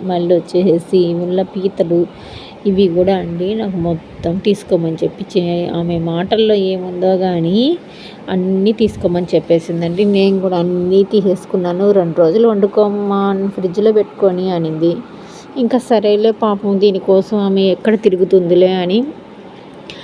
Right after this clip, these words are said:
నేను పీతలు అవి ఒక వన్ కిలో ఉన్నాయండి.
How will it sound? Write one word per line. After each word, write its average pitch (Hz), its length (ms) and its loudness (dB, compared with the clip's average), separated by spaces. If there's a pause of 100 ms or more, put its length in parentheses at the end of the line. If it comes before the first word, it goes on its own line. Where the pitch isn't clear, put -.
(220)
నేను 202 180 4
పీతలు 175 680 2 (140)
అవి 185 160 4
ఒక 180 180 0 (800)
వన్ 185 220 0
కిలో 190 280 4
ఉన్నాయండి. 165 760 0